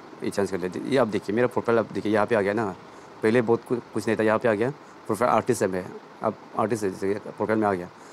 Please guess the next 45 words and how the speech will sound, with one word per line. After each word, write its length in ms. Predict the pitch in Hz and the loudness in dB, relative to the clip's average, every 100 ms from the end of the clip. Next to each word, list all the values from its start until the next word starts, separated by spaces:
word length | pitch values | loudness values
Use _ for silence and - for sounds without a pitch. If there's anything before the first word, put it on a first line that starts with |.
| - - | -20 -2
तो 120 | 117 | 0
देखिए 320 | 123 120 117 135 | 0 -2 2 4
यहाँ 160 | 139 | 6
एक 120 | 135 | 4
आ 20 | 113 | 4
गया, 220 | 117 95 | 2 0
सी 340 | - 131 143 151 - - - 104 | 0 0 0 -2 -18 -20 -12 2
dashboard, 400 | 120 - 110 90 - - - - - | 2 4 0 0 -8 -20 -20 -20 -6
Convert 200 | - 123 | 2 2
हो 40 | 131 | 4
गया 100 | 107 | 2
मेरा, 180 | 95 87 | 2 0
ठीक 160 | 120 | 0
है। 320 | 160 - - - - - - - - - - - - - | 0 0 -8 -20 -20 -20 -20 -20 -20 -20 -20 -20 -18 -4
यदि 160 | 117 131 | 0 0
सेल्स 380 | - - 131 | 0 0 2
बोर्ड 120 | 123 123 | 4 2
में 80 | |
convert 260 | 120 113 113 - | 2 2 0 -2
कीजिए, 180 | 101 104 | -2 -2
आप 60 | 98 | 0
देख 120 | 107 | 0
लीजिए, 200 | 101 92 - | 2 0 -2
ठीक 100 | 98 | 0
है। 60 | |
यहाँ 220 | 104 127 | 4 4
पे 80 | 131 | 2
पूरा 260 | 131 127 127 | 2 2 2
setting 260 | 120 113 | 2 2
होगा, 120 | 117 113 | 2 4
label 280 | 110 117 | 4 4
आएगा 140 | 107 104 | 4 4
आपका, 160 | 95 | 2
क्या, 260 | 104 - 110 | -2 2 0
क्या 180 | - 107 | 2 0
label 220 | 104 104 | 2 2
आएगा, 260 | 98 95 87 - - - - - - 113 | 2 0 -4 -14 -20 -20 -20 -20 -2 0
Moderation 360 | 110 110 110 | 2 2 2
assistant। 340 | 98 107 110 107 | 0 0 0 -2
आप 80 | - | 0
पूरा 140 | 113 | 2
ये 240 | 120 131 135 | 4 6 6
आप 180 | 127 123 - | 4 0 0
धीरे-धीरे 440 | 120 127 127 127 | 2 4 4 6
आप, 140 | 131 | 4